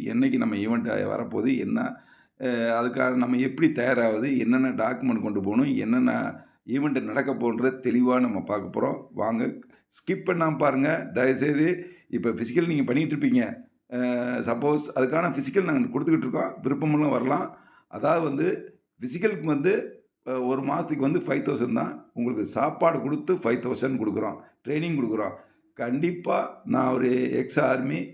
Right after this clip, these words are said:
கோச் சுந்தர் பேசுறேன்னு சொல்றதை கேளுங்க. பா, கரெக்டா அஞ்சு கிலோமீட்டர் பத்தொன்பது நிமிஷத்துல வாங்கி கொடுத்துருவோம். பத்தொன்பது to இருபது, அதுக்குள்ள போகவே போகுது, ஹண்ட்ரட் பர்சன்ட். சரிங்களா? எஸ் எஸ் ஜி டி பார்த்துக்க, நல்லங்க, ஃபிசிக்கல் பண்ணிக்கிட்டு இருப்பீங்க.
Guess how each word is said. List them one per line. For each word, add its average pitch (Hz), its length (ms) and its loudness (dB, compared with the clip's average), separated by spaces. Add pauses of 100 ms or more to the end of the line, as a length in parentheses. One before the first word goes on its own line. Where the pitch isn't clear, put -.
(140)
கோச் - 380 -6
சுந்தர் 147 360 0
பேசுறேன்னு 113 380 -2
சொல்றதை 117 220 -2
கேளுங்க. 117 320 -2 (1400)
பா, 135 180 -2
கரெக்டா 160 320 -4
அஞ்சு 143 280 2
கிலோமீட்டர் 160 500 0
பத்தொன்பது 147 540 2
நிமிஷத்துல 147 300 0
வாங்கி 113 200 0
கொடுத்துருவோம். 90 400 -4 (420)
பத்தொன்பது 156 500 -2
to 165 140 2
இருபது, 113 320 2
அதுக்குள்ள 127 460 -2
போகவே 113 260 0
போகுது, 95 280 -2
ஹண்ட்ரட் 117 340 -2
பர்சன்ட். 113 340 -6 (240)
சரிங்களா? 151 360 -4 (560)
எஸ் 131 240 -4
எஸ் 190 160 4
ஜி 180 140 4
டி 165 120 6 (380)
பார்த்துக்க, 131 300 -4
நல்லங்க, 143 320 0
ஃபிசிக்கல் 143 380 0
பண்ணிக்கிட்டு 156 300 0
இருப்பீங்க. 147 260 2